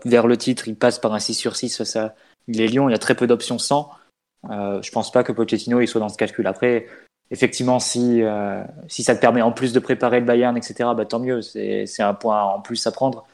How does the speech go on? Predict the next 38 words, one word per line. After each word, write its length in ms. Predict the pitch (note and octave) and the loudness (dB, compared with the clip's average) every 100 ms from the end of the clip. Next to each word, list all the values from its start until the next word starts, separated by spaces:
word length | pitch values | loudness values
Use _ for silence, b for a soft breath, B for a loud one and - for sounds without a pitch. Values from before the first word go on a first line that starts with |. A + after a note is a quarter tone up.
| _ - | _ -10
Mais 60 | |
je 60 | A2 | -4
pense 140 | A#2 | -2
pas 120 | - B2 | 2 2
que 40 | |
ce, 80 | A2+ | 2
la 200 | A2 G#2+ | 2 4
base 240 | A2+ B2+ | 4 4
de 80 | A#2+ | 4
sa 120 | - | 2
réflexion, 520 | A2+ G#2+ G#2+ - C3 | 0 0 -4 -6 -8
ce 120 | A#2+ A2 | -6 -8
soit, 440 | - G#2+ G#2+ A2 | -6 -8 -8 -6
euh, 140 | G#2 F#2+ _ _ _ | -8 -10 _ _ _
de 140 | G#2+ | -4
se 40 | G2+ | 0
dire, 220 | A#2 A#2 | 2 2
euh, 160 | G#2 G2+ - _ _ | 2 -2 -8 _ _
face 200 | - A2+ | 0 4
au 60 | B2 | 4
Bayern, 500 | A2 A2 B2 A#2+ A2 | 6 6 6 4 -2
je 140 | G#2 | -2
vais, 240 | G#2+ G#2+ G#2 | 0 2 0
euh, 120 | G2+ G2 b b _ _ _ _ - | -4 -8 b b _ _ _ _ -14
je 100 | G#2+ | -10
vais 220 | G2+ G#2 G#2+ | -4 0 2
aligner 500 | G2+ G#2 G#2+ A2 G#2+ | 2 0 2 4 4
Danilo 440 | G#2+ G#2+ G#2+ G#2+ | 2 2 4 4
et 80 | G#2 | 6
Gay, 200 | A#2+ A#2+ | 6 4
donc 140 | G#2+ | 2
il 40 | - | -4
faut 100 | A2 | -6
que 60 | |
je 40 | G2+ | -4
le 60 | |
prépare 300 | G2+ G#2 G#2+ | -4 -2 0
avant. 280 | G#2+ G#2 F#2 | 0 0 -6